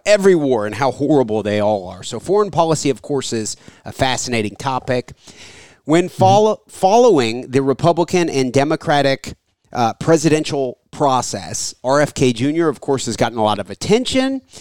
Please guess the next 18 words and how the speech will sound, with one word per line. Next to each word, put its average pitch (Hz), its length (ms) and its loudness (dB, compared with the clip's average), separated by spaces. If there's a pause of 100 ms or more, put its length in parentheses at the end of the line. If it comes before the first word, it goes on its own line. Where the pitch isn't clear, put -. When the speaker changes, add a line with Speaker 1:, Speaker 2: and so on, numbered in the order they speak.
(220)
Speaker 1:
And 151 200 0
I 165 80 4
was 180 180 4
intrigued 196 500 0
with 170 400 0 (140)
his 165 320 4
foreign 147 380 -2
policy 170 680 0 (220)
at 131 160 -2
certain 135 320 -6
points. 180 400 0
He 135 80 -4
was 120 140 -6
speaking 110 440 -6
against 127 380 -4
the 135 80 -4
Ukraine 185 560 0
war. 196 460 2